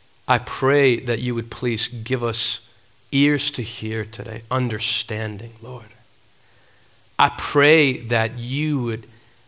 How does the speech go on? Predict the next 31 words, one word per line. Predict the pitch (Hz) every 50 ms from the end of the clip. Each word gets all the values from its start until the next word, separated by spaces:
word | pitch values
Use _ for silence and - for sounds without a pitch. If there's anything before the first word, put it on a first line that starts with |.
| _ - _ _
help | - - - - - 147 151 147 - -
us | - - -
to | - - 107
find | - - - - 120 117 113 110 110 107 107 - 110 - -
incredible | 117 113 107 104 104 - - - - 123 120 120 120 120 113 113 107
freedom | - - - - - - 117 120 113 117 113 113 117 107 - - - - - - - - - - - - _ _ -
in | 117 113 107
Jesus | 107 - 110 110 107 107 117 113 - -
Christ. | - - - - - 107 - -
Wherever | 117 120 120 120 - - 120 135 165 156 156 180 175
we | 180 180 165 160 - - -
are | 117 123 131 120
today | 123 - - 110 101 101 110 113 113 113 113 113 - - - - - - -
on | 123 120 117
our | 110 104
spiritual | - - - - - 120 117 123 123 120 - - 123 120 117
journey | 110 104 - - 110 110 110 110 113 113 117
with | 113 117 113 - - -
you, | 110 110 110 120 107 101 - - _ _ _ _ _ _ _ _ _ _ _ _ _ _ _ _ _ _ _ _ _ _ _ -
I | 123 117
pray, | - - - - 127 123 120 113
God, | 104 110 110 123 - - - - - _ _ _ _ _ _ _ _ _ _ _ _ _
that | - 127
your | 120 113 95
Holy | - 120 117 110 104
Spirit | - - - - - 120 110 110 113 117 117 120
would | 117 113 -
come | - - - 120 117 117 110
and | 107 117 113
meet | 117 117 113 110 113
us | 107 - - - - - - -